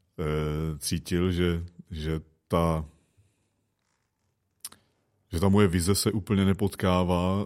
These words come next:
eh, s tím, co by asi vedení města úplně chtělo,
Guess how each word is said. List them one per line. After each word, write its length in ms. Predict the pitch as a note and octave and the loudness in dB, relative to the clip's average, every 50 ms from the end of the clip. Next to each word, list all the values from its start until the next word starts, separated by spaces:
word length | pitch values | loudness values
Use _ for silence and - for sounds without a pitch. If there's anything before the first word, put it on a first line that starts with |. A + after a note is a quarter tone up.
| - | -4
eh, 40 | F2+ E2 D#2 D#2 D#2 D#2 D#2 | -2 -2 0 0 0 -2 -4
s 420 | D#2 - - - - - - - D#2 D2 D2 C#2+ C#2+ D2 C#2 C#2+ - _ _ _ _ _ _ | -6 -6 -6 -6 -6 -6 -4 -4 -4 -2 -2 -4 -4 -6 -8 -10 -14 _ _ _ _ _ _
tím, 300 | - - D#2+ D#2+ F2 F#2+ | -6 -2 0 0 0 0
co 200 | F#2 - - F#2 | 0 -2 -2 -4
by 360 | D#2+ D#2 E2 E2 E2 E2+ E2+ E2+ - _ _ _ _ _ _ _ _ _ _ _ - | -2 -2 0 0 0 0 -2 -4 -10 _ _ _ _ _ _ _ _ _ _ _ -12
asi 420 | - - D2 - - - - E2+ | -10 -8 -6 -4 -4 -4 -4 -2
vedení 400 | D#2 D#2 D#2+ D#2+ E2 E2 E2+ F2 | -2 0 0 0 2 2 2 0
města 400 | E2+ D#2+ D#2 D#2+ - - - E2+ | 0 -2 -4 -6 -6 -6 -4 -4
úplně 500 | - - E2+ - - E2 D#2+ E2+ E2+ F2 | -4 -4 -6 -8 -6 -4 -4 -2 -4 -4
chtělo, 840 | F2 - - - _ _ - - C2+ C2 C2 C2+ C#2 E2 A2+ D#3 | -6 -10 -16 -20 _ _ -8 -6 -6 -6 -6 -6 -6 -6 -6 -8